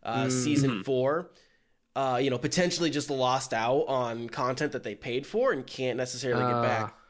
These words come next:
Speaker 1: Which, so this is what I kinda wanna mention. It's like, yeah, you guys are gonna actually get what you paid for out of this. Um,
Speaker 2: Right on.
Speaker 1: you know,
Speaker 3: Yeah.
Speaker 1: maybe not. I don't know what other projects people are gonna be missing out on if,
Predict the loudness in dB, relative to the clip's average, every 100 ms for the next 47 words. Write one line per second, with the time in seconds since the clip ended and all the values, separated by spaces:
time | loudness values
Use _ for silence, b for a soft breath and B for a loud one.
0 | B B B B 0 2 2 0 2 2
1 | 0 2 2 2 2 2 2 0 -2 -4
2 | -6 -2 2 2 4 2 2 2 2 0
3 | 0 0 2 2 0 0 0 0 -2 -2
4 | -2 -4 -4 -2 -2 -2 -4 -2 0 2
5 | 2 2 0 -6 b b b -6 0 2
6 | 2 2 2 2 2 2 2 2 2 4
7 | 2 2 2 2 4 2 0 -6 -8 -6
8 | -6 0 0 0 -2 -4 -4 -6 -6 -4
9 | -4 -2 -4 -6 -4 -6